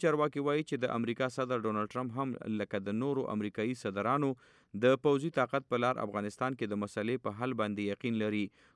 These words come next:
کومې چې په تیرو شپاړسو کالو کې کومه نتیجه نه ده ورکړې. صدر ډونالډ ټرمپ په افغانستان کې د خپل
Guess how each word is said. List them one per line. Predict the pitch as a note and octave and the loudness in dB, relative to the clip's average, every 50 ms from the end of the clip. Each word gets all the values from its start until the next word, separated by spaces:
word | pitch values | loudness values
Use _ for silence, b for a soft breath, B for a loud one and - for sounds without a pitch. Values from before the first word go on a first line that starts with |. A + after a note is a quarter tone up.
| b - | b -2
کومې | - C#3 C#3 C3+ - | -2 0 0 -2 -2
چې | B2+ A#2 A2+ | -4 -4 -4
په | A2 - - | -4 -2 -2
تیرو | C3 B2 G#2+ G#2 - | -2 -2 -2 -4 -6
شپاړسو | - - B2+ C3+ C3+ B2+ A2+ - G#2+ G2 - | 0 2 2 2 2 0 -2 -4 -6 -6 0
کالو | C3 B2+ C3 B2+ B2 A#2 | 0 2 2 2 -2 -2
کې | - A#2 G#2+ - | -4 -6 -4 -2
کومه | G#2+ G2+ G2 G2 | -2 -2 0 -2
نتیجه | G2 - - G#2+ G2+ A#2+ B2 B2+ | -2 -4 -4 -6 -4 -2 -2 -2
نه | B2 A2 | -2 0
ده | G#2+ G#2 G#2 | 2 2 2
ورکړې. | G2+ G2 - A#2+ G#2+ G#2+ G#2 - b b b b b b b - | 0 0 0 2 2 2 2 0 b b b b b b b -2
صدر | D3+ D3+ D#3+ D#3 C#3+ | 0 2 2 2 2
ډونالډ | D3+ C#3 C3+ C#3 C3 D3 | 2 2 2 0 0 -2
ټرمپ | D#3 D#3+ - D3 | -2 -2 0 0
په | B2+ A#2+ A2 | 0 0 0
افغانستان | A2 A2+ A2+ A2+ A2 - C3+ C#3 C#3+ C3 | 0 0 0 0 -2 -2 -2 -2 -2 -2
کې | C3+ B2 G#2+ | -2 -2 -2
د | - - | -4 -2
خپل | - A#2 A2 | -2 -2 -2